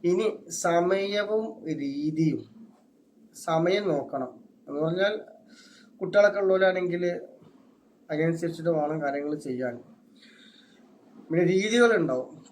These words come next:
കിടന്നിട്ടും മലർന്നിട്ടും ഇതൊക്കെ ഒരുപാട് രീതികളുണ്ടല്ലോ. ഇൻഷാ അല്ലാ അത് നമ്മൾ അടുത്ത എപ്പിസോഡിൽ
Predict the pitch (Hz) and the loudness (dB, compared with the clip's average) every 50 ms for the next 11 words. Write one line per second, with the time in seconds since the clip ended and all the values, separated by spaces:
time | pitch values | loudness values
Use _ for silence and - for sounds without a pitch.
0 | - - 151 147 160 160 165 175 165 165 170 - 156 151 151 151 - - - - | -4 -2 0 2 2 4 4 4 2 0 -2 -4 -2 -2 -2 -4 -8 -14 -14 -8
1 | 147 143 143 147 151 151 151 160 165 160 160 165 160 156 151 - - - - - | -6 -2 0 0 0 0 0 0 -2 -2 -2 -2 -2 -2 -2 -4 -10 -16 -20 -20
2 | _ _ _ _ _ _ _ _ _ - 156 156 160 156 160 - 165 160 156 156 | _ _ _ _ _ _ _ _ _ -10 -6 -4 -4 -4 -4 -2 -2 0 0 0
3 | 156 165 170 - 170 - 196 214 226 226 226 233 214 214 214 214 202 180 160 151 | -2 -2 -4 -6 -8 -6 -2 -2 0 0 0 -2 -2 0 0 2 2 2 0 0
4 | 143 147 151 - - 180 180 175 170 165 170 180 175 - 165 151 - 175 190 175 | -2 -4 -6 -2 2 2 4 4 4 2 2 0 0 -2 -6 -2 0 2 2 2
5 | 156 151 156 170 165 - 160 139 - - - - - 190 165 - - 151 - - | 2 0 -2 -4 -6 -6 -6 -6 -8 -8 -10 -6 -2 -2 -2 -2 -4 -10 -10 -8
6 | 147 143 143 147 151 156 175 208 - - | -4 -4 -4 -2 -2 -2 -2 -4 -4 -6